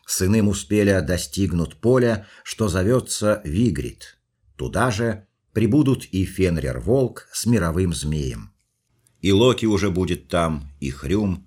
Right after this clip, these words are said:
а с ним все инеистые великаны. За Локи же последуют все спутники Хель. Но сыны Муспеля встанут особым войском, и на диво ослепительно будет то войско.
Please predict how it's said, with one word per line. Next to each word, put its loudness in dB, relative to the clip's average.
а -4
с -6
ним 0
все -2
инеистые -2
великаны. -6
За 0
Локи 2
же 0
последуют 0
все -2
спутники -4
Хель. -6
Но 0
сыны 0
Муспеля -2
встанут -4
особым -2
войском, -8
и 2
на 2
диво 2
ослепительно -2
будет -6
то -6
войско. -10